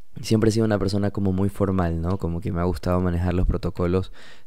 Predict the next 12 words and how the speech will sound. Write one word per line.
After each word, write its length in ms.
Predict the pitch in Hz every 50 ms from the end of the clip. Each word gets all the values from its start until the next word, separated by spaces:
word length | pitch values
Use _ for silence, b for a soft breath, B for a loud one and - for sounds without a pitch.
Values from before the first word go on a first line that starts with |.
| B
dentro 400 | - 87 92 92 90 - 92 98
de, 340 | 92 90 87 85 82 82 82
del 180 | 85 87 85 85
sistema 400 | - 85 - - - 90 92 92
de 80 | 92
trabajo, 380 | - 87 85 87 87 92 98 98
me 100 | 95 87
ha 20 |
gustado 260 | 85 85 - - 85
manejar 260 | 85 87 85 90 90 87
los 100 | 90 87
protocolos, 580 | - 87 - 85 - 85 85 87 87 90 -